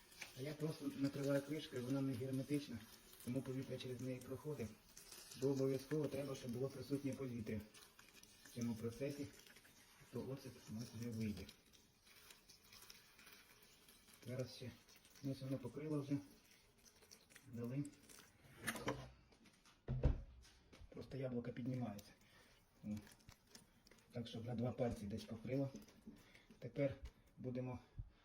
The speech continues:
додавати сюди мед або цукор. У мене є старий мед,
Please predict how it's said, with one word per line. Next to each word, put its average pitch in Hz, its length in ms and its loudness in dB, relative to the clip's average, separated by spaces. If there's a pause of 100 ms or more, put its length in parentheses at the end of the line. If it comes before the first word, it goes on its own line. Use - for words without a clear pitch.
(240)
додавати 131 460 0
сюди 127 340 -4 (1080)
мед 156 300 2
або 131 160 0
цукор. 131 480 -4 (420)
У 160 100 -4
мене 156 180 6
є 147 140 6 (240)
старий 147 240 0
мед, 156 220 4